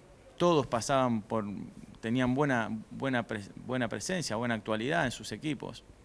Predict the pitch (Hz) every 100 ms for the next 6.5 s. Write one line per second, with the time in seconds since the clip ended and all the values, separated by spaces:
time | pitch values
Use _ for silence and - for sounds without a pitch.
0 | - - - 107 101 92 120 104 101 101
1 | 104 107 110 110 107 107 - - - -
2 | 120 110 117 110 113 117 - 180 170 117
3 | 117 110 107 104 101 120 117 123 113 117
4 | 104 104 104 104 104 110 98 127 113 131
5 | 165 160 151 131 110 104 120 117 107 107
6 | 117 113 113 107 -